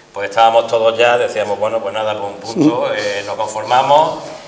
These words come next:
Speaker 1: y, y ya por la semana que viene, pues Dios dirá. Y mira, en la última jugada, en el último segundo, eh, además es que metió el gol y pitó, y pitó el final del árbitro y consiguieron los tres puntos.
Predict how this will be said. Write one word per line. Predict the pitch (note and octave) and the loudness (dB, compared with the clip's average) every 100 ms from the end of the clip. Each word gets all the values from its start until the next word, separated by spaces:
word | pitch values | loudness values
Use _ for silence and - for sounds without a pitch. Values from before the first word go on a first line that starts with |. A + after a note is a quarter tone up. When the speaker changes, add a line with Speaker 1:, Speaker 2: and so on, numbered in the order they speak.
| - B2+ | -16 -8
Speaker 1:
y, | A#2+ A#2 A2+ A2 G#2 G2+ G2+ F#2+ | -4 -2 -2 -4 -6 -8 -10 -12
y | A2 | -4
ya | G#2+ A2 | -2 2
por | A2+ | 0
la | |
semana | G#2+ A2 A2 | 0 -2 -2
que | G#2+ | -2
viene, | A2 A#2+ | -4 -4
pues | A2 G#2 | -6 -6
Dios | F#2+ | -6
dirá. | G2+ C3+ C3+ - - - | 0 0 0 -10 -14 -12
Y | A2 | -8
mira, | A#2 G#2 | -4 -4
en | G#2+ | 0
la | A2 | 0
última | B2 C3+ C3+ B2+ | 0 -4 -2 -2
jugada, | B2 C3+ C3+ | 0 0 0
en | - | -2
el | |
último | B2+ C3 B2+ | -8 -6 -6
segundo, | - B2 C#3 C#3 C#3 | -6 -8 -8 -8 -8
eh, | B2+ A2+ - - - - - | -8 -10 -16 -20 -20 -20 -12
además | A#2 G#2+ B2+ | -8 -2 0
es | - | 0
que | - | -4
metió | - A#2+ | -6 -4
el | B2+ | -4
gol | C3+ E3+ | -4 -4
y | - | -6
pitó, | F#2+ G2+ G#2 G2 | -12 -12 -10 -10
y | G2 | -12
pitó | G2 G#2+ | -12 -12
el | |
final | G#2 G2 | -10 -8
del | G2+ | -6
árbitro | C3 C3 - - G2 | -6 -8 -14 -18 -16
y | |
consiguieron | G#2 G#2 G2+ G#2 | -14 -10 -10 -10
los | F#2+ | -10
tres | F#2+ | -12
puntos. | - B2+ - | -14 -16 -14